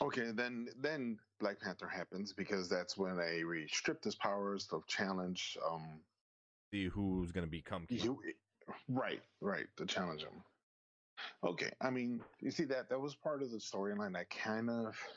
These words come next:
Speaker 1: with the M C U world, I'm like, "Okay, when does this happen?"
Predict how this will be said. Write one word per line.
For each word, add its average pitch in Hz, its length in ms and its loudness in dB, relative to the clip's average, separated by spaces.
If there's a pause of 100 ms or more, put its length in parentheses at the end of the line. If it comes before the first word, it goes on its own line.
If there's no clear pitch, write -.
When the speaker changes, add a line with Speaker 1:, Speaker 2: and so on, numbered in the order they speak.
(280)
Speaker 1:
with 110 80 2
the 113 160 4
M 110 80 0
C 110 220 2
U 107 180 2
world, 104 340 2 (920)
I'm 127 60 0
like, - 140 -2 (100)
"Okay, 135 200 4
when 113 380 2
does 151 220 0
this 113 160 0
happen?" 117 360 0